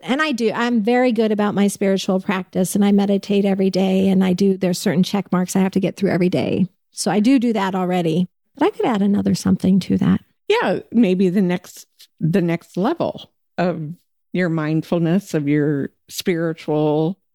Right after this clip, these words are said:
Speaker 2: what is it called? Spiritual process, or you just have to go to the next level. Put that on your list.
Speaker 1: Yes. And there's more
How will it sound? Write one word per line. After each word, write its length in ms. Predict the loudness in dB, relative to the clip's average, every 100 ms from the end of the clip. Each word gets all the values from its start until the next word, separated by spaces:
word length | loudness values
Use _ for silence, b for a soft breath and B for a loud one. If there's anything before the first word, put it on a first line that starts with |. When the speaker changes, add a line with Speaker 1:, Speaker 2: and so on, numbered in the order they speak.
| _
Speaker 2:
what 180 | -4 -2
is 220 | -2 -4
it 100 | -8
called? 360 | -4 -4 -4 -6
Spiritual 640 | -4 0 0 0 -2 -4
process, 840 | -4 -6 -4 -4 -4 -2 -2 -4 -4
or 400 | -2 0 -2 -4 B B B B
you 120 | -2 -2
just 180 | -2 -4
have 160 | -4
to 60 | -2
go 120 | -2
to 60 | 0
the 80 | -2
next 340 | -2 -4 -4
level. 440 | -2 -2 -4 -6 -14 _ _ _
Put 180 | -4 -2
that 180 | -2 0
on 160 | 0
your 140 | 0 -2
list. 640 | -2 -4 -8 -14 -20 -20 _ _
Speaker 1:
Yes. 840 | -2 0 0 -4 -12 -16 -18 -20 _ _ -2
And 100 | 2
there's 200 | 4 4
more 520 | 4 6 6 4 2